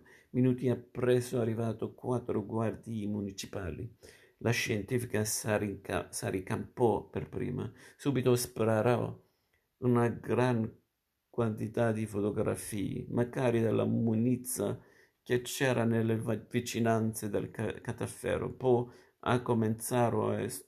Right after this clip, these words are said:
strotogliare la coperta ad ascio ad ascio. A così lentamente comparse il corpo di quello che doveva essere stato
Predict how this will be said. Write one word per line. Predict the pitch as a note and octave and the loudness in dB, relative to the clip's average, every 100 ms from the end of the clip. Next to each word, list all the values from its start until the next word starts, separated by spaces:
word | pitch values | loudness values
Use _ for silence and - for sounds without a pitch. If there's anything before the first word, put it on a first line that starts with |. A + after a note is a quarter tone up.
| _ | _
strotogliare | - A2 A2 - A2+ A2+ A2+ A2+ A2 G#2+ | -2 -2 -2 0 2 4 4 4 2 2
la | G#2 | 0
coperta | G#2 G#2 A#2+ G#2+ - | -2 -2 0 0 -2
ad | G2+ G#2 | -4 -4
ascio | G2+ - A2 G#2+ | -4 -6 -2 -2
ad | G2+ | -2
ascio. | A2 G#2 - - - - _ _ _ _ _ - | -4 -6 -8 -10 -10 -12 _ _ _ _ _ -4
A | C3+ | -2
così | C#3 B2 C#3 | 0 2 4
lentamente | B2+ A#2+ A#2 A#2+ A#2+ | 4 4 2 2 0
comparse | A#2 A2 - A#2 A2 A2 | -4 -4 0 0 0 -6
il | A2 | -4
corpo | G#2+ A2+ - | -2 0 0
di | G#2+ | -4
quello | G#2 A2+ A2+ G#2+ | -2 -2 0 -2
che | G#2 A2 G#2 | -2 -2 0
doveva | G#2 G#2 A2 G#2 | -2 -2 -2 0
essere | G#2 - - G2+ G#2 | -2 -6 -8 -6 -6
stato | G#2 G#2+ G#2 G2+ D3 | -6 -4 -2 -2 -6